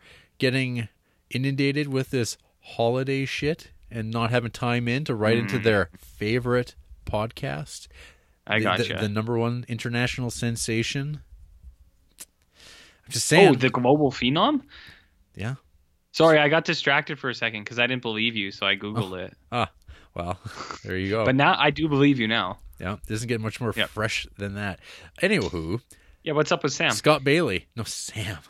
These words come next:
Speaker 2: Oh, George Bailey?
Speaker 1: George, yeah. He begins, "Hey, it's George Scott Bailey. Over
Speaker 2: Okay.
Speaker 1: the weekend, I saw a movie called The Abominable Snowman of the Himalayas.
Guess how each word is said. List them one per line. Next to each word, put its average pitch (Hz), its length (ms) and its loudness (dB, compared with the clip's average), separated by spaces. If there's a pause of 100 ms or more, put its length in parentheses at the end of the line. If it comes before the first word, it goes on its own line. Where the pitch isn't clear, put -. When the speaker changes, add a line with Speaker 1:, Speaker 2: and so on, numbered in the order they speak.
(340)
Speaker 2:
Oh, 151 140 2
George 156 340 6
Bailey? 294 380 2 (140)
Speaker 1:
George, 107 320 -12
yeah. 143 180 0 (240)
He 127 160 -4
begins, 131 320 2 (100)
"Hey, 165 180 2
it's 123 180 -4
George 104 600 -4
Scott - 380 -6
Bailey. 95 400 -6 (460)
Over 180 240 4
Speaker 2:
Okay. 160 100 4
Speaker 1:
the 135 60 4
weekend, 123 360 0
I 101 80 2
saw 107 220 0
a 98 60 0
movie 104 160 -4
called 110 320 0
The 92 80 -2
Abominable 117 640 -2
Snowman 117 600 -6
of 95 100 -8
the 76 60 -6
Himalayas. 101 720 -4